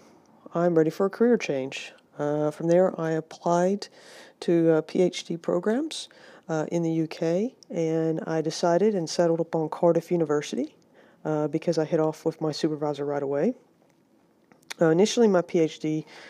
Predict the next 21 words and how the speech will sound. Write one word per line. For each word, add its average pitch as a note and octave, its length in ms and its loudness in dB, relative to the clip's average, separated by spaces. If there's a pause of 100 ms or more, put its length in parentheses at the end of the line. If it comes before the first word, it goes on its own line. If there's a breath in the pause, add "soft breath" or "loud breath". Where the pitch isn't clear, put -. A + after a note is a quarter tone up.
(240 loud breath)
research D#3+ 760 -2 (140)
was D3+ 400 2
more E3 160 4
broadly D#3 440 2
looking D#3 400 0
at D3 140 -2
discrimination D#3+ 800 0 (440 loud breath)
within D#3 340 2
policing. F3 600 -4 (500 loud breath)
Uh, D#3+ 460 2
then, F#3+ 520 6
as E3 280 2
usual, F3 400 2
once D3+ 300 -2
a C#3+ 40 -4
research D3 460 -4
project - 340 0
starts, - 680 0 (160)
kinda D3+ 240 -4
got D3+ 160 0
deviated, F3 640 4